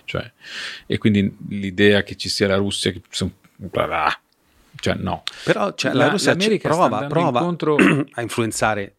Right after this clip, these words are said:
Speaker 2: noi occidentali, cioè, ci sono prove che hanno lavorato con gli algoritmi per fare la
Speaker 1: Ma,
Speaker 2: Brexit,
Speaker 1: ma,
Speaker 2: cioè, c'è, c'è un'influenza
Speaker 1: ma scusami,
Speaker 2: russa sommersa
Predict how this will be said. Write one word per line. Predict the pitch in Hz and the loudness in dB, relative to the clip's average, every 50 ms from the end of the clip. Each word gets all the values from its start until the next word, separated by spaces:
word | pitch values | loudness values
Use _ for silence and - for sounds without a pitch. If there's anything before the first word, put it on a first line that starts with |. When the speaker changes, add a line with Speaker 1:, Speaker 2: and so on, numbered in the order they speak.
| _ _ - - | _ _ -10 -8
Speaker 2:
noi | 117 110 104 104 | -8 -6 -6 -6
occidentali, | 101 95 - - 101 101 101 107 104 - | -6 -6 -6 -6 -4 -2 -2 -2 -2 0
cioè, | 120 | -2
ci | 104 - | -2 0
sono | - 117 110 | -2 -4 -2
prove | - 123 156 175 123 104 | 0 2 2 2 2 0
che | - 101 101 - | -2 -4 -4 -4
hanno | - 107 107 104 104 | -4 -4 -2 -2 -2
lavorato | 104 101 101 107 107 107 107 104 - - 104 | -2 -2 0 0 2 2 2 0 -2 -4 -6
con | - 110 107 | -6 -4 -4
gli | 101 | -2
algoritmi | 104 104 101 104 110 104 104 104 101 - - 110 101 | -2 -2 0 0 0 2 0 0 0 0 -2 -2 -2
per | - 107 | -2 -4
fare | - - 110 107 107 101 | 0 0 0 0 2 0
la | 101 101 | -2 -2
Speaker 1:
Ma, | 101 | 0
Speaker 2:
Brexit, | 135 - 104 107 104 - - - - - - 110 95 - - - | 2 2 4 2 2 0 -2 -2 -2 0 0 0 0 0 0 0
Speaker 1:
ma, | 107 104 | 0 2
Speaker 2:
cioè, | - - 135 | 2 0 0
c'è, | - - 120 | 0 -2 -2
c'è | - - - 208 214 - | 0 2 2 2 0 0
un'influenza | 107 101 101 101 95 - - 110 107 104 104 160 156 104 | -2 -2 -2 -2 -2 -2 -2 0 0 2 2 2 2 2
Speaker 1:
ma | 113 117 | 2 2
scusami, | 110 95 95 113 | 2 2 2 0
Speaker 2:
russa | 101 - | 0 0
sommersa | - - 117 107 107 107 107 104 98 - - - - 98 - - | 0 0 0 0 0 0 -2 -2 -4 -4 -6 -6 -6 -6 -8 -8